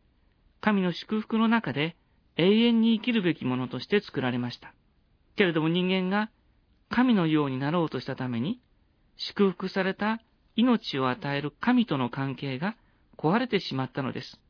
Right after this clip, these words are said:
自分が神になりたい心、それは人間同士でも争いを生んでいます。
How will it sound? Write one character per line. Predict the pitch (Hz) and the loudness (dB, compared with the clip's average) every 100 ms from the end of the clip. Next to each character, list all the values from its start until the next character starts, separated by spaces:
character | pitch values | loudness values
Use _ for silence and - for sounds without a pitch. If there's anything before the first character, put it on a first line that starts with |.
| _ _ _ _ _ _ _ _ _ _ _ _ - | _ _ _ _ _ _ _ _ _ _ _ _ -4
自 | 151 | 0
分 | 170 170 | 4 4
が | 170 | 2
神 | 190 190 | 2 2
に | 170 | 2
な | 160 | 0
り | 170 | -2
た | - 196 | -2 -2
い | |
心、 | 175 156 165 151 - _ _ _ _ - | -2 -6 -4 -4 -8 _ _ _ _ -4
そ | 165 | 2
れ | 160 | 4
は | 160 | 4
人 | 185 208 | 4 2
間 | 226 208 | 2 2
同 | 240 196 | 0 -2
士 | - | -2
で | |
も | 220 165 - _ _ _ - | 0 0 -2 _ _ _ -2
争 | 139 151 - 165 | -2 -2 -4 -2
い | |
を | 175 | 0
生 | 185 190 | 0 -2
ん | |
で | 208 | -2
い | 202 | -4
ま | 190 | -6
す。 | - - | -10 -16